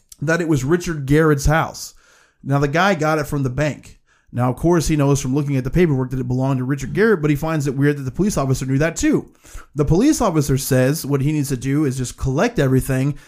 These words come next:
and take it to the dump. The owner says, "I don't want to do that because if I have it in my car and I get pulled over,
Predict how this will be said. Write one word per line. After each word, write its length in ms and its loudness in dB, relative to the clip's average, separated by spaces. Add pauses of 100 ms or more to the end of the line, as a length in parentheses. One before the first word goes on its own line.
(160)
and 160 -2
take 240 0
it 80 0
to 60 -4
the 100 0
dump. 360 -2 (1080)
The 220 2
owner 240 4
says, 460 2 (140)
"I 120 2
don't 120 4
want 120 0
to 60 2
do 180 0
that 280 0
because 380 2
if 160 0
I 120 2
have 280 2
it 80 4
in 80 2
my 160 0
car 560 2 (220)
and 100 -4
I 140 2
get 160 0
pulled 240 4
over, 500 2